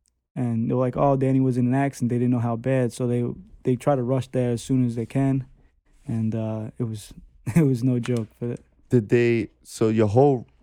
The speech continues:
Speaker 2: right side was shattered, right?
Speaker 1: Yeah.
Speaker 2: And did they perform surgery? What did they do?
Speaker 1: No, they, so they had, they had me on the table. Well, they told me that my mom, this is what I, my mom told me 'cause I don't
Speaker 2: Yeah,
Speaker 1: remember
Speaker 2: what
Speaker 1: this.
Speaker 2: did they tell your mom?
Speaker 1: She, she, she said that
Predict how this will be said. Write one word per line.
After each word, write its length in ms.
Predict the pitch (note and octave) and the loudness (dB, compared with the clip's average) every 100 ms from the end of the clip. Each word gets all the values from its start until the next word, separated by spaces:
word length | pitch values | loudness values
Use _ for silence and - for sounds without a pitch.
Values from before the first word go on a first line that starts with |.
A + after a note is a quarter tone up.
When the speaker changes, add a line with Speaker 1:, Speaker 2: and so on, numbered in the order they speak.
| - | -2
Speaker 2:
right 180 | G2+ A2 | 2 2
side 220 | - G#2 | 2 -2
was 160 | F#2+ F#2 | -2 -2
shattered, 400 | G2 F2+ F2 F2 | -2 -2 -4 -4
right? 200 | G2 G2+ | -2 -2
Speaker 1:
Yeah. 220 | C3 B2 - - _ - | -4 -4 -6 -18 _ 0
Speaker 2:
And 480 | G2+ F#2+ F2 F2 - _ _ _ _ - | 2 2 0 -4 -8 _ _ _ _ -2
did 120 | G#2 | 2
they 220 | G#2+ G#2+ | 4 4
perform 420 | G#2 G2+ - A#2 G#2 | 2 -2 0 0 2
surgery? 380 | - A2+ A2 A2 | 2 0 2 0
What 200 | G2+ G2+ | 0 0
did 120 | G2+ | 0
they 100 | G2 | 0
do? 300 | G2 F#2+ F2 F#2 _ _ _ _ | 0 0 -2 -10 _ _ _ _
Speaker 1:
No, 260 | C#3+ D3 B2 | 0 2 2
they, 220 | C3+ C#3 | 0 -2
so 420 | - D3 C3+ C3+ C#3 - | -2 0 2 0 -4 -2
they 100 | C#3 | 2
had, 320 | C3+ D#3 E3 | 4 2 2
they 80 | D3 | 0
had 220 | C3+ D3+ D#3+ | 2 2 2
me 80 | |
on 120 | D#3 D3 | 0 0
the 60 | |
table. 540 | B2+ C#3 C3+ C3 C#3 - _ _ - - | 0 0 0 0 -4 -8 _ _ -20 -4
Well, 180 | C#3+ C#3 D3 - _ _ - | -2 -2 -8 -20 _ _ 0
they 140 | C#3+ | 0
told 260 | C3+ E3+ F3+ | 2 2 2
me 100 | E3+ | 2
that 300 | C#3+ C3+ - | 2 0 -2
my 220 | C#3+ C#3 | 2 2
mom, 220 | D3 D#3 D#3 | 4 2 2
this 120 | D3 | 0
is 60 | |
what 140 | D3 C3+ | 2 2
I, 60 | |
my 140 | B2+ B2+ | 2 2
mom 240 | C3 B2+ | 2 0
told 180 | - A2+ | -2 -4
me 40 | |
'cause 140 | A2 A2+ | -4 -4
I 60 | B2+ | 0
don't 220 | B2 A#2 | 0 2
Speaker 2:
Yeah, 80 | A2+ | 2
Speaker 1:
remember 160 | A#2 | 4
Speaker 2:
what 100 | B2 | 4
Speaker 1:
this. 60 | C3 | 2
Speaker 2:
did 80 | E3+ | 2
they 80 | D#3 | 2
tell 160 | D#3+ | 2
your 140 | D3 C#3 | 2 2
mom? 300 | B2+ F#2+ F2+ | 2 0 -2
Speaker 1:
She, 200 | - C3+ | -2 -2
she, 40 | |
she 200 | A#2+ - B2+ | -2 -6 -4
said 300 | E3+ D#3 C#3+ | 2 2 2
that 280 | C3+ C3 | 0 -2